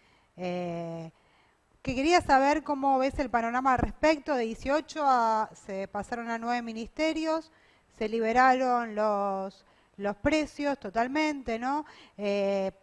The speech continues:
aparentemente las, la deuda de las exportaciones privadas la vamos a pagar todos los ciudadanos, como <laughs> pasó en los setenta, ¿no?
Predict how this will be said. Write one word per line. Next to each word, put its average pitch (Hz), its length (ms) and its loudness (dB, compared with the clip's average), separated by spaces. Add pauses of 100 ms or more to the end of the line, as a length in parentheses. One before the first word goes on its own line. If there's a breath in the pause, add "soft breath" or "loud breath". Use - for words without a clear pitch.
(400)
aparentemente 226 1300 -2
las, 196 200 -6 (300)
la 190 180 -4
deuda 226 380 0
de 202 100 -2
las 190 300 -4
exportaciones 208 760 -6
privadas 247 600 6
la 233 100 0
vamos 202 340 -2
a 185 60 -6
pagar 202 360 -2
todos 214 180 -2
los 202 160 -4
ciudadanos, 247 540 4
como 196 220 -6
<laughs> - 20 -6
pasó 269 300 4
en 254 80 6
los 269 140 6
setenta, 233 560 2
¿no? 220 220 0